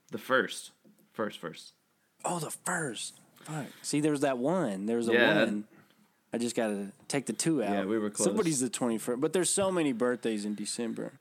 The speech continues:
Speaker 1: Yeah.
Speaker 2: Are y'all gonna make it to Vegas?
Speaker 1: I don't know, man. The only th-,
Speaker 2: Come
Speaker 1: the only
Speaker 2: on,
Speaker 1: thing is, like,
Speaker 2: dude.
Speaker 1: just, like, taking the time off of work, like, 'cause we actually have two teachers quitting on,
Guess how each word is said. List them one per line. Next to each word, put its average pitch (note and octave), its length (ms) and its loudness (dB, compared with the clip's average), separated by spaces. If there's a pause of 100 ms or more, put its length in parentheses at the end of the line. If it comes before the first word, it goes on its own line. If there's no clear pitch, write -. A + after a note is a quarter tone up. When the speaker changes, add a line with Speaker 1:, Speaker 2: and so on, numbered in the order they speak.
(120)
Speaker 1:
Yeah. G2+ 400 0 (680)
Speaker 2:
Are B2 80 -2
y'all E3 180 4
gonna F3 180 0
make D#3+ 200 0
it C#3 100 -2
to C#3 60 2
Vegas? C#3+ 540 -2 (140)
Speaker 1:
I G#2 120 -16
don't G2 220 -8
know, F#2 320 -8
man. F2 380 -20 (460)
The D#3 120 8
only G3 240 4
th-, A#2+ 140 -8
Speaker 2:
Come D3+ 200 -2
Speaker 1:
the E3+ 120 4
only F3 160 4
Speaker 2:
on, - 80 0
Speaker 1:
thing C#3+ 180 0
is, A#2 140 0
like, G#2+ 160 2
Speaker 2:
dude. F2+ 100 -2
Speaker 1:
just, G#2+ 140 -6
like, G2 180 -4
taking A#2 240 -4
the G2+ 80 -10
time G#2+ 320 -4
off G2+ 160 -4
of G2+ 60 -8
work, G2+ 220 -6
like, F#2+ 300 -2 (560)
'cause A#2 160 -2
we B2 120 2
actually D#3+ 260 2
have A#2+ 220 0
two D3 200 -2
teachers C#3 460 -6
quitting G#2+ 720 0 (800)
on, G2 640 -2